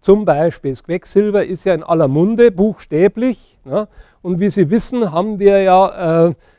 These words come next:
wie soll man sagen, ich habe einen Freund, der hat ein Krematorium, ne? Und der zeigt mir manchmal, wie Quecksilberperlen direkt auf der Asche schwimmen. Das heißt, wir sind ja Sondermüll eigentlich. Ähm, deswegen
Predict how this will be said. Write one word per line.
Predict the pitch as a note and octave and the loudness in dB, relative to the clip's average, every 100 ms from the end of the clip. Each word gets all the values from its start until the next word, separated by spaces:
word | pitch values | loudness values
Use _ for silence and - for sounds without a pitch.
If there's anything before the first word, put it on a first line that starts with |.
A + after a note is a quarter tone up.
| _ | _
wie | D#3+ | -4
soll | D#3+ | 0
man | G3 | 0
sagen, | E3 F#3 G3+ G#3+ | 2 2 2 0
ich | E3 | 0
habe | F#3 | 2
einen | G3+ | 2
Freund, | D#3+ F#3+ A3 | 4 4 6
der | F#3+ | 4
hat | |
ein | F#3 | 4
Krematorium, | F#3 F#3+ F#3 E3+ F3 F3 C#3 B2 A2 | 2 2 2 4 6 6 6 4 -2
ne? | A#2 G#3 - | -6 -6 -6
Und | F3+ F#3+ - | -10 -4 2
der | F#3+ | 2
zeigt | - E3+ G3 | 2 -2 -2
mir | G3+ G3+ | 2 2
manchmal, | E3+ G3+ G#3+ F#3 | 2 0 0 -2
wie | |
Quecksilberperlen | F#3+ - A3 - G#3 G3 D#3+ D3 D#3 | -4 -6 -8 -4 -2 -2 -2 -2 -2
direkt | E3 G#3+ F#3+ | -2 -2 -4
auf | F3 - | -10 -12
der | - | -10
Asche | F3 - | -6 -6
schwimmen. | A#2+ B2 G#2+ G2 G2 _ _ _ _ | -4 -4 -6 -8 -20 _ _ _ _
Das | E3 D3+ | -8 -4
heißt, | G3+ G3 - | -4 -6 -6
wir | G3 | -6
sind | G3 G3+ | -6 -6
ja | G3 | -6
Sondermüll | F3+ A3+ B3+ G3 C3+ B2+ A#2+ | -2 -2 2 2 2 0 -2
eigentlich. | A#2+ A2+ G#2+ G2+ A2+ F#2 _ _ _ _ _ _ | -10 -12 -12 -16 -20 -20 _ _ _ _ _ _
Ähm, | F3+ D#3 D#3 D#3+ D#3+ C#3+ - _ _ | -4 2 4 4 0 -2 -12 _ _
deswegen | D3 C3+ F3 G#3+ | -8 0 2 2